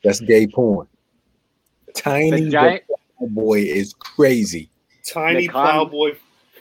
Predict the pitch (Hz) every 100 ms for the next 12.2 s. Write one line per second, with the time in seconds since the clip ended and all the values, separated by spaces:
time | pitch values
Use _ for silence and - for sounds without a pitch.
0 | _ - 120 - 127 147 151 135 _ 135
1 | 101 98 98 107 98 - 90 - 127 95
2 | - - 107 95 107 120 117 107 107 104
3 | 101 - 110 110 107 101 _ - _ 123
4 | 127 - 104 95 - 110 104 95 98 -
5 | 147 165 151 120 127 123 156 196 170 143
6 | 127 147 151 123 _ _ _ - - 156
7 | 202 196 170 160 - 156 156 147 151 151
8 | _ - - 143 147 156 143 135 - 143
9 | 135 131 120 135 123 120 120 117 - 127
10 | 120 117 117 113 113 107 110 107 107 107
11 | 117 113 110 104 _ _ _ _ - 120
12 | 107